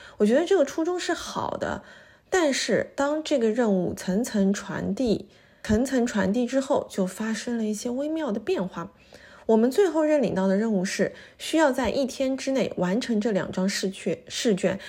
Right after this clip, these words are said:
并且取得双百分的成绩。你可以重考，重考的次数只要不超过一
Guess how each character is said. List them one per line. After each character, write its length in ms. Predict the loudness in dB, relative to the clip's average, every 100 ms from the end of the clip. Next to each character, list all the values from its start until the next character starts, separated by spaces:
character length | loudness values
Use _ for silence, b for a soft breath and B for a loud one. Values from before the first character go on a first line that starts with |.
| B B
并 240 | 6 6
且 340 | 2 0 0 0
取 300 | -4 -4 0
得 200 | 0 0
双 480 | -2 4 4 4 2
百 300 | 0 0 -6
分 300 | -2 2 2
的 120 | 0
成 320 | -4 -6 -8
绩。 280 | -6 -8 -8 B B B B B
你 160 | 4
可 160 | 6 4
以 80 | 2
重 260 | 2 0
考， 300 | 0 -2 -8 B B -2
重 240 | 4 4
考 180 | 4 0
的 100 | 0
次 240 | 0 -2
数 300 | 2 2 2 B B
只 140 | -2
要 180 | 0 0
不 160 | 0 -2
超 220 | -2 0
过 220 | 2 0
一 180 | 2